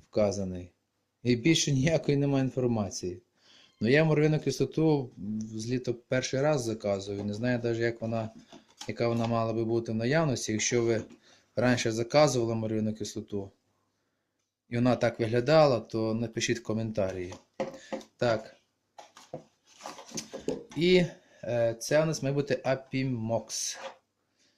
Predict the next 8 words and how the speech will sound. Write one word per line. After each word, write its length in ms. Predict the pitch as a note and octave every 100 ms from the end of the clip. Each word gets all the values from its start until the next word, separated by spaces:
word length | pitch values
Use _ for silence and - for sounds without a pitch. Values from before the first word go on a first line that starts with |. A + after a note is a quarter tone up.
| _ _ _ _ _
Апімокс. 1300 | - A#2+ A#2+ B2+ B2 A#2 G2 G2 G2 F#2+ - - - - _ _
Шість 420 | - - C3+ C3
бутилочок. 640 | B2 B2 G#2 G2 G2 F#2
Два, 180 | G#2+ B2
чотири. 520 | - - A2+ A#2 A2 - _ _ _ _ _ _ _ _
Апімокс. 640 | B2 C3 - A2+ G#2+ G2 -
Бальзам. 800 | G2+ B2+ C#3 G#2 G#2 G2+ F#2+ F#2+ - _ - - _ _ _ _ _ _ _ _ _ _ _ _ _ _ _
Так. 880 | A#2 A#2+ A#2+ A#2 A2+ A2+ A2+ -